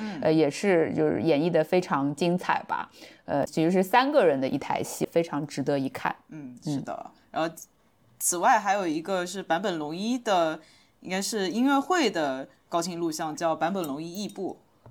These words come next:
Speaker 2: 嗯。
Speaker 1: 所以大家有机会的话，就是十一月底这一波美琪大戏院的高清放映也可以去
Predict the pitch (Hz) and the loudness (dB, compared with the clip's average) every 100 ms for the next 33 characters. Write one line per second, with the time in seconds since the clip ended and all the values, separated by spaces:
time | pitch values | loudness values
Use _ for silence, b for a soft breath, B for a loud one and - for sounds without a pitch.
0 | - _ _ 233 196 151 - - _ _ | -20 _ _ 4 4 2 0 -12 _ _
1 | _ _ _ _ _ _ - - 156 170 | _ _ _ _ _ _ -20 -10 -2 0
2 | 175 175 151 131 165 196 175 160 170 151 | 2 2 0 -4 -6 -2 -2 0 0 0
3 | 147 160 151 151 - 165 196 180 151 120 | -4 -10 -8 -8 -6 -2 -2 -2 -4 -4
4 | 180 156 165 156 135 147 180 170 208 214 | -4 -2 -4 -4 -6 0 0 0 -4 -4
5 | 160 156 156 165 175 160 151 135 110 160 | -4 -6 -6 -8 -6 -6 -8 -10 -8 -4
6 | 156 151 - 151 139 | -4 -4 -8 -8 -8